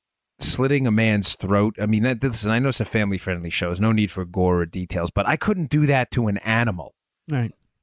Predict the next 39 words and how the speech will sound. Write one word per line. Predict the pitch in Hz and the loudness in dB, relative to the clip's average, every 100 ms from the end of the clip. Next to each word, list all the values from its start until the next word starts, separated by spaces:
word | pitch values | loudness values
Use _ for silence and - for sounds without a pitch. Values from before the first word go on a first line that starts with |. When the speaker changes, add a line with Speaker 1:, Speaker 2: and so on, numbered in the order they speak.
| _ _ _ _ | _ _ _ _
Speaker 1:
I | 139 | -2
mean, | 165 160 | 0 2
really, | 208 190 120 | 2 2 -2
if | - | 0
I | 190 | 2
had | 190 185 | 2 0
to | 156 | 0
eat | 170 151 | 0 2
and | |
was | 139 123 | 2 2
starving, | - 139 131 107 | 2 2 2 0
I | 107 | 0
would | 127 | 2
have | 156 165 | 0 0
a | |
tough | - 170 - | 0 0 2
time. | 190 185 | 0 2
I'm | 113 117 | 0 0
not, | 139 127 | 0 0
I, | 131 | 0
you | 135 | 2
know, | 127 | 2
I'm | 127 | 0
not | 143 - - - | -2 -4 -6 0
here | 123 139 | 2 2
to | 120 | 0
play | 135 127 | -2 0
Captain | 143 131 131 | -2 -2 -2
Tough | 131 156 - | 0 0 0
Guy | 104 | -2
with | 87 85 | -2 -6
you. | 78 - _ _ | -10 -16 _ _
I | - 196 | -2 0
would | 202 | 0
have | 202 | 0
a | 180 | 2
really | 175 180 | 2 2
tough | 170 165 - | 2 0 0
time. | 180 175 87 | 0 0 -2